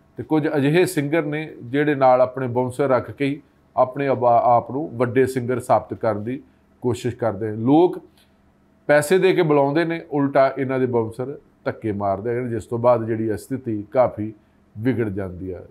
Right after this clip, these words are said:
ਤੇ ਹੁਣ ਇੱਕ ਕਿਸਾਨ ਜਿਸ ਦੀ ਜ਼ਮੀਨ ਤੇ ਪ੍ਰੋਗਰਾਮ ਹੋ ਰਿਹਾ ਸੀ, ਪ੍ਰਬੰਧਕ ਸੀ, ਉਹਦੇ ਨਾਲ ਹੀ ਧੱਕੇ ਮਾਰੇ ਗਏ, ਪੱਗ ਉਤਾਰੀ ਗਈ, ਜਿਸ ਕਰਕੇ ਮਾਮਲਾ ਕਾਫੀ ਭਖ ਗਿਆ।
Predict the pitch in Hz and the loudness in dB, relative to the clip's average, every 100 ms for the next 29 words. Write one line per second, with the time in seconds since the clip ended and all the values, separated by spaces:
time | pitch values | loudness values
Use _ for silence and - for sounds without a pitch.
0 | _ 92 131 147 117 - _ _ 131 135 | _ -8 -4 -4 -4 -10 _ _ -8 -8
1 | 139 131 - 139 156 190 123 127 165 160 | -8 -6 2 4 2 0 -2 2 4 2
2 | 165 185 160 151 160 165 143 143 131 143 | -2 0 2 0 0 -2 0 0 2 2
3 | 151 151 151 160 160 160 156 123 117 135 | 2 2 2 0 2 0 0 -4 -2 -4
4 | 151 160 - 160 156 - _ _ 143 160 | -4 -6 -2 -4 -4 -10 _ _ 0 2
5 | 175 147 131 135 131 - - 135 - 117 | 4 4 4 2 -4 -10 -4 -4 -2 2
6 | 123 131 143 156 160 - - _ _ _ | 4 4 2 -2 -4 -10 -20 _ _ _
7 | _ _ _ _ _ 123 117 117 131 127 | _ _ _ _ _ 0 0 0 2 2
8 | 147 165 165 - _ _ _ 123 - 143 | 4 2 2 -4 _ _ _ -6 -4 0
9 | 117 127 117 110 107 107 120 101 110 117 | 0 -2 -2 0 0 -2 0 -2 -4 -14
10 | - _ _ _ _ 120 101 98 98 95 | -16 _ _ _ _ 0 0 -4 -8 -10